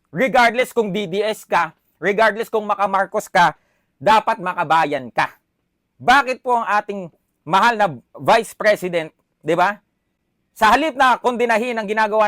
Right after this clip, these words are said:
ng China, bumati pa sa kanila pang lingwahe. Di ba? Tapos maririnig natin yung kanyang ama nung siya po'y nanunungkulan, "Gawin nyo na lang kaming probinsya ng China. Gawain nyo na lang kaming probinsya." Tama ba yun? Coming from a president,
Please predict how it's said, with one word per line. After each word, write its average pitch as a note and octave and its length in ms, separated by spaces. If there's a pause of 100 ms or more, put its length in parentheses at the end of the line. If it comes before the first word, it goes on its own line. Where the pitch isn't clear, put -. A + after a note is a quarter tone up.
ng G3 80
China, E3+ 400
bumati D#4 560
pa B3+ 160
sa - 240
kanila E4 240
pang E4+ 160
lingwahe. C#4 560 (1040)
Di B2 160
ba? E3+ 160 (240)
Tapos F#3 320
maririnig F#3 400
natin F#3 320
yung E3 80
kanyang F3 240
ama G3+ 240
nung F3 80
siya E3 160
po'y F3 80
nanunungkulan, E3+ 640 (160)
"Gawin A3+ 400
nyo G#3 160
na G3 80
lang G3+ 240
kaming F#3+ 240
probinsya E3+ 480
ng D#3+ 160
China. C3+ 400 (1600)
Gawain C4+ 400
nyo C4 160
na B3+ 80
lang A#3+ 160
kaming A3+ 240
probinsya." G#3 240
Tama F4 240
ba A#3+ 160
yun? A3 320 (560)
Coming C#4+ 240
from C4 400 (320)
a B3+ 120
president, A#3 640